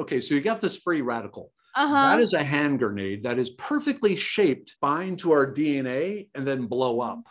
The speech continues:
Speaker 2: Mm.
Speaker 1: And once
Speaker 2: Oh.
Speaker 1: you damage the D N A, you damage that section of the D N A that produces a protein. So the protein gets made wrong, and then the signal is bad. For antioxidants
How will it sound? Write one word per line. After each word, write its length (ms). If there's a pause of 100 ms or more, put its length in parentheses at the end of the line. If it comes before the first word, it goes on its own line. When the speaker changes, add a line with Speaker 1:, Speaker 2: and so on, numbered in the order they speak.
(200)
Speaker 2:
Mm. 220 (220)
Speaker 1:
And 160
once 180
Speaker 2:
Oh. 40
Speaker 1:
you 180
damage 560
the 100
D 240
N 140
A, 340 (240)
you 160
damage 540
that 180
section 300
of 60
the 60
D 200
N 120
A 260
that 300
produces 420
a 40
protein. 480
So 160
the 60
protein 420
gets 240 (160)
made 260
wrong, 460 (440)
and 220
then 280
the 80
signal 500
is 100 (120)
bad. 320
For 260 (100)
antioxidants 1080